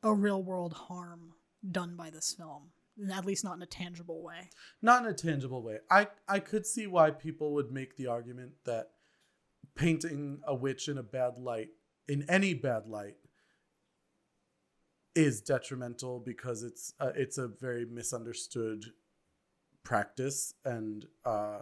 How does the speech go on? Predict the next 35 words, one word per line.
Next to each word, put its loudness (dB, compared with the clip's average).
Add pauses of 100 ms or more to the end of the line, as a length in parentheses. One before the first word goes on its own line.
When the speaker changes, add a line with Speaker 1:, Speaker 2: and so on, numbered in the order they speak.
(1040)
Speaker 2:
it 2
does 4
kind -6
of -8
lead -8 (100)
to -2 (2750)
the 4
kind -2
of -8
primitive -6
idea -6
of -10
what -4
witches -8
are -2
and -10 (440)
how 0
they 0
operate -4
and -16
what -8
they -8
believe. -6 (320)
Because 2
I've 8
had 0
to -8
explain -4
it -4
to -6
a -4
lot 4
of -8
people -6
that, -8